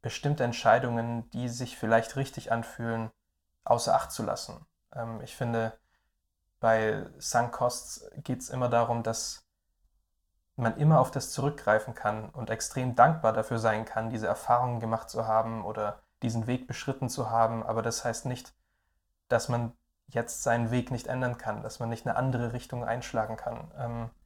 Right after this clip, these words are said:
ich finde, das ist eben einfach so eine Art Reset, der ist jederzeit möglich,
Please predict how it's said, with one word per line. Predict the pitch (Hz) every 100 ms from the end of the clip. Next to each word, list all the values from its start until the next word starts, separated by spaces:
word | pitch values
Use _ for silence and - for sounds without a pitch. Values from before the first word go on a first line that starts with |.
| _ _ _ _ _ _ _ _ _ -
ich | -
finde, | 135 131 120
das | 117 - -
ist | - -
eben | 135 131 127
einfach | 123 123 117
so | 123
eine | 120
Art | 107 117 - - - - _ -
Reset, | 139 160 131 95 - -
der | -
ist | 120 -
jederzeit | 131 135 135 - 120 120
möglich, | 135 151 101 107 -